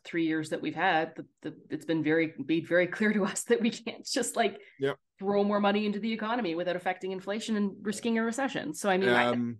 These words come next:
Speaker 2: yeah, the N D P is going, like, um, Jagmeet Singh is taking the Rolex off while going up and down the picket line.
Speaker 1: They're
Speaker 2: And
Speaker 1: not gonna vote for Black to Work legislation. And bluntly, I don't think the Conservatives will either, because they are also trying to appeal, appear to the working class while at the same time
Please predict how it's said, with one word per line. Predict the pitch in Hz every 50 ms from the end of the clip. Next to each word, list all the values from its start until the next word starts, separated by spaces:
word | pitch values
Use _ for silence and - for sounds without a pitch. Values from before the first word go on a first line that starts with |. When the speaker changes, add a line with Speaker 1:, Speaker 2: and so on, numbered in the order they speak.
| _
Speaker 2:
yeah, | - 143 143 151 156 131
the | 127 135 135
N | 139 147
D | 143 139 127
P | 135 - - 139 131 131 135 139 135
is | 123 120 117 107 98
going, | - 127 120 120 117 113 113 113 110 113
like, | 107 110 107 104 98 85 - _ _ _ -
um, | 117 107 107 104 104 104 101 101 98 98 104 - 143 113 - _ _ _
Jagmeet | 156 135 104 117 110 104 113 104 -
Singh | - 120 113 107
is | 101 98
taking | - - 120 107 98 104
the | 104
Rolex | 95 92 104 104 104 107 101 98 - -
off | 107 95 95 101 107 - -
while | 101 95 92 92 92 92 92 90 87
going | 78 95 95 92 92 92
up | 92 104 -
and | 98 92
down | 87 90 87 90 87
the | 87 78
picket | - 98 90 92 82
line. | 78 92 92 95 95 98 101 101 104 120 123 _ _
Speaker 1:
They're | - 98 101 - 104
Speaker 2:
And | 104
Speaker 1:
not | 104 180 180 -
gonna | 175 175 170
vote | 156 170 170 - -
for | 170 170
Black | - 151 160 151 151 -
to | 175
Work | 160 180 190 190 185
legislation. | 170 170 165 151 - - 160 151 190 - 175 180 175
And | 165 156
bluntly, | 165 175 180 - 160 160 160
I |
don't | 156 180 180 180
think | 185 165
the | - -
Conservatives | - 185 185 - 208 214 208 202 202 -
will | 196 185 185
either, | 233 269 240 190 185
because | 190 185 180 160 151
they | 165 175
are | 185 180 196
also | 226 285 - 294
trying | - - 196 180 175
to | 170 165
appeal, | 165 160 - 170 160
appear | 165 - - 170 165
to | 165
the | 156 160
working | 156 156 160 160 - 170
class | - - - - 214 - -
while | 202
at | 220
the | 233
same | - - 214 220
time | 226 - 269 262 269